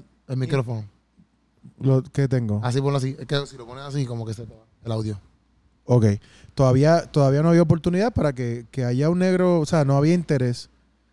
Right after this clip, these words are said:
Speaker 2: Y esas oportunidades no estaban.
Speaker 1: Ya.
Speaker 2: Eh, quienes controlaban, eh, la industria del entretenimiento era gente blanca. Quienes escribían los libretos eran gente blanca.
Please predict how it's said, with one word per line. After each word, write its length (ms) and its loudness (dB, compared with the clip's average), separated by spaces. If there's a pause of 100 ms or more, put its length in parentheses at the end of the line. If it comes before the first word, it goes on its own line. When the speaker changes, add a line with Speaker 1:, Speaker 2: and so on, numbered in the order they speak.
(180)
Speaker 2:
Y 100 -4
esas 140 2
oportunidades 400 2
no 120 2
estaban. 540 0
Speaker 1:
Ya. 160 -4 (420)
Speaker 2:
Eh, 320 4
quienes 360 4
controlaban, 800 4 (120)
eh, 200 6
la 140 6
industria 680 4 (260)
del 120 0
entretenimiento 680 2
era 140 2
gente 260 0
blanca. 460 -6 (340)
Quienes 320 0
escribían 420 4
los 120 8
libretos 420 2
eran 160 0
gente 220 -4
blanca. 440 -8